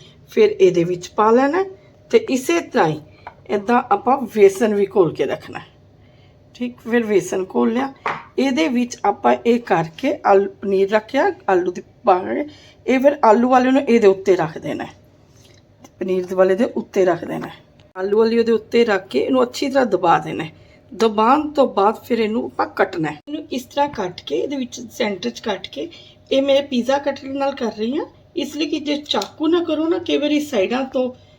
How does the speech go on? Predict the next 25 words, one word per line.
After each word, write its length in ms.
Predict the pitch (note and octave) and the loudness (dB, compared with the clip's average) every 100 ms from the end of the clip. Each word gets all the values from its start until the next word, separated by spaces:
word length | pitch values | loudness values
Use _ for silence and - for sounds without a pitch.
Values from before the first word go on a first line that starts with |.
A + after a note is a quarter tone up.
| _ | _
ਜੇ 80 | A#3 | -6
ਆਪਾਂ 200 | B3 C#4 | -4 -4
ਚਾਕੂ 420 | C4+ G#3+ F#3+ - | -4 -6 -8 -6
ਨਾਲ 200 | C4+ D4+ | -4 -4
ਕਰਦੇ 360 | D4 A#3 G#3+ B3 | -2 -4 -2 -4
ਹਾਂ 60 | D#4 | -2
ਤਾਂ 120 | F#4 | -4
ਸਾਈਡਾਂ 380 | - A#3 A3 C4 | -4 -4 -4 -6
ਤੋਂ 120 | D4 | -6
ਕਈ 120 | D4 | -8
ਵਾਰੀ 200 | D4 F4 F4+ B3+ | -2 -2 -2 0
ਹੋਰ 140 | D4+ | 0
ਤਰ੍ਹਾਂ 220 | D4+ C#4+ | 0 -2
ਕੱਟਿਆ 340 | B3 F#3 F#3+ E3 | -4 -4 -4 -4
ਜਾਂਦਾ 320 | D#3+ E3+ - | -4 -8 -10
ਹੈ, 60 | - _ - _ | -14 _ -20 _
ਸਾਈਡਾਂ 380 | - G3+ E3 D#3+ | -2 0 0 -2
ਤੋਂ। 100 | - - | -8 -4
ਇਹ 120 | B3+ | -4
ਆਪਾਂ 200 | B3 D4+ | -4 -6
ਪੀਜ਼ਾ 380 | D#4 B3+ A#3+ A3+ | -6 -2 0 -2
ਕੱਟ 240 | G3+ F3 | -4 -10
ਨਾਲ 100 | - | -12
ਕਰਦੇ 280 | - G#3 | -14 -16
ਹਾਂ। 60 | - | -18